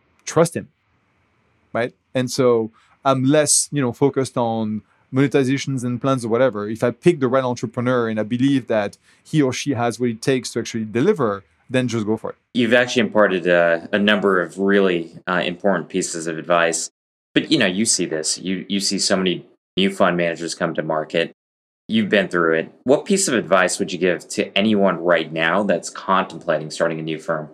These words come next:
Speaker 1: Figure out how to answer the "what's unique about you" question, because that's a question that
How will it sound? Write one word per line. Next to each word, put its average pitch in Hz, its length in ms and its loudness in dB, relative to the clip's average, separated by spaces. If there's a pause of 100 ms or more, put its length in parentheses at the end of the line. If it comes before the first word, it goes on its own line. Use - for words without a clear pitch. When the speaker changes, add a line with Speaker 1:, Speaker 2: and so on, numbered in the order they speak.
(180)
Speaker 1:
Figure 196 440 2
out 160 180 4
how 147 240 2
to 147 240 -4
answer 117 580 0 (1000)
the 120 400 -4 (220)
"what's 151 500 2
unique 143 340 -2
about 117 420 -2
you" 113 260 -6 (380)
question, - 380 -6 (260)
because 127 380 0
that's 131 260 0
a 117 60 -10 (140)
question 170 380 0
that 131 220 4